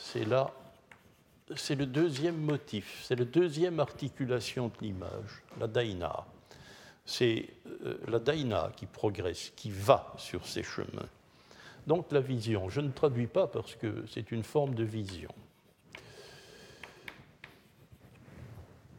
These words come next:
Cette daïna, cette vision,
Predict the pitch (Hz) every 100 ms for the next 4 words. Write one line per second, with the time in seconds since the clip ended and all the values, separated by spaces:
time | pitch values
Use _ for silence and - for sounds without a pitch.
0 | - - - _ - - - - 175 147
1 | 170 175 165 214 226 160 151 131 127 147
2 | 131 151 220